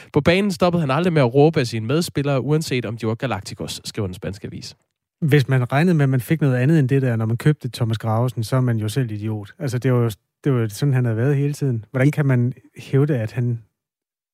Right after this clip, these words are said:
Speaker 2: gjorde noget forkert?
Speaker 1: Det
Speaker 2: Men
Speaker 1: synes jeg faktisk, du har en pointe i.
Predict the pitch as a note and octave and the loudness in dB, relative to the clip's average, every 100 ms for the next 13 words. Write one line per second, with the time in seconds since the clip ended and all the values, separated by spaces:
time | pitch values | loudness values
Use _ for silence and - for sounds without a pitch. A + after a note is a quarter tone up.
0 | _ - C3+ A#2 C3+ C3 - B2+ - - | _ 2 4 4 2 -2 -4 -6 -8 -2
1 | C#3 D3+ D#3 C#3 C3+ - C3 A#2 A#2+ A#2+ | 0 2 2 2 0 0 -2 0 -2 0
2 | A2+ | -2